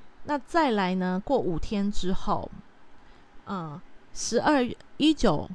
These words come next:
八八年十二月十五号，呃，警方发现了惠梨香的尸体。那是，呃，一九八八年十二月二十号，惠梨香的家里就收到了一封信，上面是写说，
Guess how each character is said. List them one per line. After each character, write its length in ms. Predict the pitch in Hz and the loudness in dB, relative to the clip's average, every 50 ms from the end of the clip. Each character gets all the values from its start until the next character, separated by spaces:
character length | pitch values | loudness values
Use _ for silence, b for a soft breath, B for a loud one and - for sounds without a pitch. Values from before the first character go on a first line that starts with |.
| - - - - | -8 -6 -2 0
八 140 | - 190 196 | 0 0 2
八 200 | - 196 202 202 | 2 2 2 2
年 180 | 196 170 156 | 0 0 0
十 200 | 180 - - - - | -2 -2 0 -2 -2
二 200 | - 185 190 170 | -2 0 -2 -2
月 300 | 175 175 190 190 160 165 | -2 -2 -2 -2 6 8
十 220 | - - - 160 | 8 10 12 10
五 220 | 160 170 170 - - | 10 10 4 2 0
号， 400 | - - - 190 165 - - - B B B B B B B B | -2 -2 -4 -4 -4 -4 -4 -6 B B B B B B B B
呃， 260 | - 180 175 160 165 180 | -2 -2 0 0 -2 -4
警 260 | - - 175 160 160 | -4 -6 -4 -4 6
方 360 | - - 180 185 185 190 190 | 6 6 6 8 2 0 8
发 200 | - 208 175 180 | 10 10 10 10
现 240 | 180 - - 175 165 | 2 -2 -4 -4 -4
了 300 | - - 98 101 80 - | -4 -6 -6 -6 -4 -2
惠 180 | - - 202 165 | 0 0 0 0
梨 120 | 170 - | -2 -6
香 220 | 147 - 180 147 160 | -6 -6 -4 -4 -2
的 100 | 113 117 | 6 6
尸 260 | - - - - - - | 6 8 8 4 2 0
体。 220 | - - - - - - B B B B B B B B B - - | -2 -4 -4 -4 -4 -6 B B B B B B B B B -6 -4
那 340 | 196 202 196 180 165 160 175 | -2 0 0 -2 -2 -4 -4
是， 320 | 185 - - - - - - - | -6 -6 -6 -6 -2 -2 -4 -4
呃， 460 | - 185 175 - - - 58 - - - - - - - | -2 -6 -6 -6 -8 -10 -10 -10 -10 -10 -12 -14 -12 -10
一 100 | - 233 | -8 -2
九 140 | 220 220 151 | 0 0 0
八 120 | 147 175 | 0 -2
八 160 | 180 180 180 | -2 0 0
年 280 | 185 175 160 120 113 170 | 0 -2 -2 -4 -6 -6
十 240 | - - - - - | -6 -6 -2 -2 0
二 200 | 90 208 185 160 | 0 2 0 2
月 160 | 175 190 165 | 2 0 0
二 200 | - 120 170 120 | 0 -2 -2 -2
十 200 | 151 - - - | -2 -2 -4 -6
号， 340 | - - - - - - - B B B B B B B B - | -6 -6 -8 -8 -8 -6 -8 B B B B B B B B 4
惠 140 | - 240 190 | 4 4 4
梨 140 | 170 165 - | 2 -2 -6
香 260 | - - 208 185 180 | -4 -4 -2 -2 0
的 120 | 175 160 160 | -2 -2 -4
家 400 | - - - 190 180 175 175 185 | -6 -6 -4 -2 -2 0 0 0
里 160 | 185 175 165 | 0 0 2
就 160 | - 185 180 | 2 6 8
收 340 | 180 - - - 165 165 170 | 8 8 8 6 6 4 4
到 200 | - 190 165 156 | 2 2 0 0
了 140 | - 110 - | -2 -6 2
一 100 | - 185 | 12 12
封 300 | 190 - 156 147 147 165 | 12 12 12 4 0 -2
信， 340 | - - - - - - - - - - B B B B B B B B | -2 -4 -6 -8 -8 -8 -8 -8 -12 -14 B B B B B B B B
上 280 | - - - 262 247 | -4 0 0 0 2
面 280 | 240 240 247 226 220 214 | 0 0 0 0 2 4
是 160 | - - 202 | 6 4 4
写 380 | 196 - - - - - - - | 4 2 -4 -6 -4 -4 -2 0
说， 560 | - - - - 160 147 147 147 135 - - | 2 2 2 2 0 -2 -2 -4 -6 -6 -6